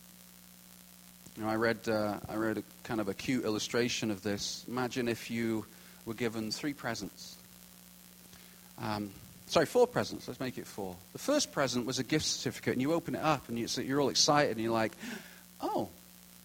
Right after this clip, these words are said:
a one-year gym membership. Thank you," I think. "That's awesome. Great." "Oh, open your other gifts." Okay, so the other gifts seem to be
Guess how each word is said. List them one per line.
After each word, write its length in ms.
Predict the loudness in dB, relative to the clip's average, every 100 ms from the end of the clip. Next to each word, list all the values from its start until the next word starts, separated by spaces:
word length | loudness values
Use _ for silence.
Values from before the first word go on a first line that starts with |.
| -4
a 80 | -2
one-year 760 | -2 -2 -2 -2 0 0 -2 -6 -10
gym 260 | -4 0 2
membership. 500 | 2 0 -2 -6 -8 -12 -20 -20 -20 -20 -20 -20 -20 -20 -20 -20 -20 -20 -20 -20 -20 -20 -20 -16 -4
Thank 280 | -2 0
you," 140 | 0 0 -6 -18 -20 -20 -20 -20 -14 -10
I 60 |
think. 320 | -6 -6 -6 -12 -18 -20 -20 -16 -12
"That's 260 | -8 -2
awesome. 440 | 2 2 2 -2 -4 2
Great." 320 | 4 4 0 -12 -20 -20 -18 -6
"Oh, 220 | -4 -2 -2
open 240 | -4 -2
your 100 | -4
other 120 | -4
gifts." 220 | -6 -6 -4
Okay, 300 | -2 0 0
so 160 | 2
the 140 | 4 4
other 100 | 2
gifts 220 | 0 0
seem 140 | -2
to 80 |
be 100 | -2